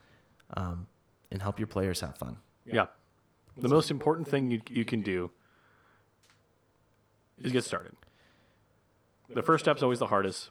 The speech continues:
Speaker 2: but it's most important one you take. And
Speaker 1: That,
Speaker 2: if
Speaker 1: that was
Speaker 2: that's,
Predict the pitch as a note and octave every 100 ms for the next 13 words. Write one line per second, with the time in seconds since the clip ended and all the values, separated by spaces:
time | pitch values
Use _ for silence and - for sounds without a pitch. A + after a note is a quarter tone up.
0 | - G#2+ G2+ - A2 A2+ G#2 - G#2 G2+
1 | F#2+ F#2 F2 - - _ _ _ _ _
2 | _ _ _ _ _ _ _ _ _ _
3 | _ - A2+ G2+ - - - A#2 A#2+ B2
4 | - -